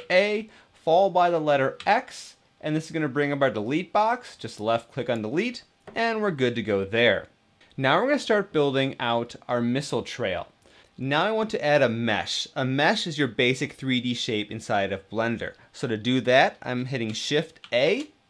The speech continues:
and then I want to hover over mesh right here and choose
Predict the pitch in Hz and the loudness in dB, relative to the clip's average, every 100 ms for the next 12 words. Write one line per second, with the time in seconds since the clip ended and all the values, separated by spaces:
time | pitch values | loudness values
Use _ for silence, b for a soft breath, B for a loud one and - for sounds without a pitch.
0 | _ _ _ B B B B _ 143 147 | _ _ _ B B B B _ 0 2
1 | 147 143 139 135 143 175 - 190 180 165 | 2 4 4 2 2 0 -2 -4 -4 2
2 | 175 160 165 156 151 135 127 127 135 - | 0 2 2 2 2 2 4 2 2 0
3 | 147 139 139 165 208 285 - b b b | 2 2 0 -2 0 -2 -8 b b b
4 | _ 151 160 156 - 165 160 | _ 0 0 -2 -2 2 2